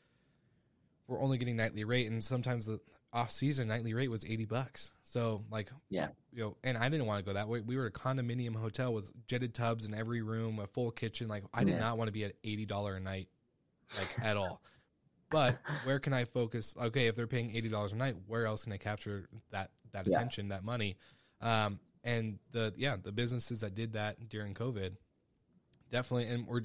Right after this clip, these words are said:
Speaker 1: even doing it pre-covid. It was already a practice that they had in play. I think we're way ahead of the curve. And so this is the area that a lot of, like, we need to, we need to start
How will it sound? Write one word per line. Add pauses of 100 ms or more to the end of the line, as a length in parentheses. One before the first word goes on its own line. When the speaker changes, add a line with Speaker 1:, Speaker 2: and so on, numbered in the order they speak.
Speaker 1:
even
doing
it
pre-covid.
It
was
already
a
practice
that
they
had
in
play. (420)
I
think
we're
way
ahead
of
the
curve.
And
so (140)
this
is
the
area
that (1000)
a
lot
of, (460)
like, (180)
we
need
to, (320)
we
need
to
start